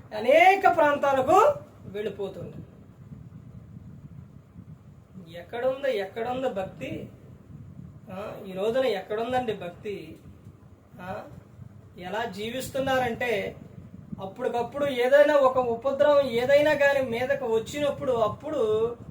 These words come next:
"అయ్యో నేను ఇంత నిర్లక్ష్యం చేశానే" అని ఆ రోజున తెలుస్తుంది. కానీ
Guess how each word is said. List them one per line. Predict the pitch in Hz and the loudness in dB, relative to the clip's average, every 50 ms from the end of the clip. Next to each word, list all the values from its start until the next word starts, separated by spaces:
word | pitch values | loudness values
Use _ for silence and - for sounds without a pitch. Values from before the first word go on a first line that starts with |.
| - - - - - - 170 | -14 -14 -16 -16 -16 -14 -12
"అయ్యో | 175 190 196 202 202 196 202 240 269 330 | -10 -10 -10 -6 -4 -2 0 2 2 2
నేను | 339 320 294 285 | 2 2 2 2
ఇంత | 269 262 - 254 | 2 2 0 -2
నిర్లక్ష్యం | 247 240 233 226 233 247 247 - - 240 226 220 214 | -2 -2 -2 0 2 2 0 0 -2 -4 -4 -2 0
చేశానే" | 208 202 202 208 196 190 196 226 277 330 320 294 269 - | -2 -2 -2 -4 -4 -4 -2 0 2 2 2 0 -2 -4
అని | 190 196 220 | -6 -6 -4
ఆ | 214 196 185 175 180 202 | -4 -4 -4 -4 -2 0
రోజున | 226 254 285 302 330 349 349 339 | 2 4 4 4 4 0 -2 0
తెలుస్తుంది. | 311 285 285 277 - - 262 247 240 226 214 | 0 0 0 -2 -4 -6 -8 -6 -4 -4 -4
కానీ | 196 196 208 220 269 330 370 370 269 - | -2 -2 -2 0 0 0 -2 -2 -4 -8